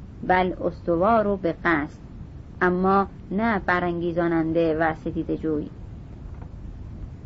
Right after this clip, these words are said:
می‌رفت تا سخن با حریف یکسره کند امشب، اگر شده که کار گفت و شنود از مرزهای سحر نیز بگذرد.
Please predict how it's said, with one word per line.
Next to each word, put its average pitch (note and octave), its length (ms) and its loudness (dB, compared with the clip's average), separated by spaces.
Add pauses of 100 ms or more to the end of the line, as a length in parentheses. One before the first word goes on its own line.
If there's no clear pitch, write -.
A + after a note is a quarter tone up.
(420)
می‌رفت B3 680 4
تا G#3 200 4
سخن A3+ 500 -2
با G3+ 100 6
حریف F#3+ 460 0 (120)
یکسره F3+ 460 0
کند E3 340 2
امشب، D#3+ 380 0 (1200)
اگر F3 300 4
شده G3 360 4
که G#3 360 0
کار G3 380 4
گفت F#3 320 2
و F3 40 0
شنود F#3 420 0
از F#3 220 0
مرزهای F3 760 2
سحر F#3 320 0
نیز G3 220 -2 (100)
بگذرد. E3+ 540 0